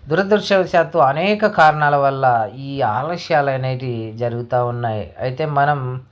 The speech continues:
కంప్లీట్ ఓవర్‌వ్యూని చూడవలసి ఉంటుంది. మరియు ఆన్ ప్యాసివ్ వద్ద ఆలస్యం మాత్రమే కాకుండా ఆన్ ప్యాసివ్లో లాగా మరియు ప్రపంచంలో అన్ని విషయాలలో పరిశోధనలు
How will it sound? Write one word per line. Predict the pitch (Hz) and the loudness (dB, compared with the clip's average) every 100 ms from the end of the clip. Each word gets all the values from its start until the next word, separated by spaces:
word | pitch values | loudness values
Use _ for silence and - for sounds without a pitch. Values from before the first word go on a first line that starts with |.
| _ _ _ _ _ _ _ - | _ _ _ _ _ _ _ -2
కంప్లీట్ | 165 170 190 214 208 | 0 0 0 0 4
ఓవర్‌వ్యూని | 165 175 185 175 175 170 | 4 6 4 0 -4 -6
చూడవలసి | 156 147 147 143 135 147 | -4 0 2 0 -4 -6
ఉంటుంది. | 135 113 107 98 85 _ _ - | -6 -6 -8 -10 -16 _ _ -8
మరియు | 127 139 139 | -4 -2 0
ఆన్ | 127 135 151 151 | 2 2 2 0
ప్యాసివ్ | 160 156 160 | -2 -2 -4
వద్ద | 151 151 | 0 2
ఆలస్యం | - 127 139 156 - 170 160 | 4 4 4 2 0 -6 0
మాత్రమే | 139 135 160 170 | 0 0 -2 -2
కాకుండా | 175 160 156 151 147 135 113 110 123 _ _ _ _ _ _ _ _ | 2 2 2 -2 0 2 2 0 -4 _ _ _ _ _ _ _ _
ఆన్ | 127 139 175 | -2 0 2
ప్యాసివ్లో | 175 175 170 170 160 160 | 2 2 2 0 2 2
లాగా | 151 147 143 143 123 117 | 4 4 4 4 4 2
మరియు | 139 151 | 0 -2
ప్రపంచంలో | 147 139 135 165 170 160 160 156 - | -2 -2 0 -4 -6 -8 -4 -2 0
అన్ని | 147 175 190 196 | 0 0 -2 -2
విషయాలలో | 190 165 - 160 147 147 143 143 | -2 -4 -2 2 4 4 2 2
పరిశోధనలు | - 131 135 135 147 139 131 135 131 117 107 | 2 2 2 -2 -2 -2 -2 -4 -4 -4 -6